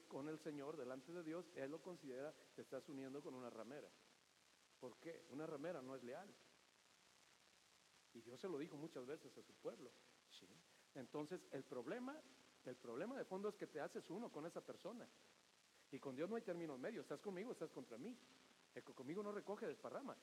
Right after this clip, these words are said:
Si no es amigo de Dios, es enemigo de Dios. Y si te estás aliando con un enemigo de Dios, te haces uno con él y entonces te conviertes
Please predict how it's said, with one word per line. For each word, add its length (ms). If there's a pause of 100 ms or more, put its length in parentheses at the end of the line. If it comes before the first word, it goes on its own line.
(160)
Si 160
no 120
es 120
amigo 280
de 80
Dios, 220
es 100
enemigo 380
de 80
Dios. 220 (260)
Y 80
si 100
te 100
estás 260
aliando 280
con 140
un 140
enemigo 420
de 140
Dios, 280 (160)
te 80
haces 300
uno 180
con 200
él 200
y 60
entonces 500 (200)
te 100
conviertes 580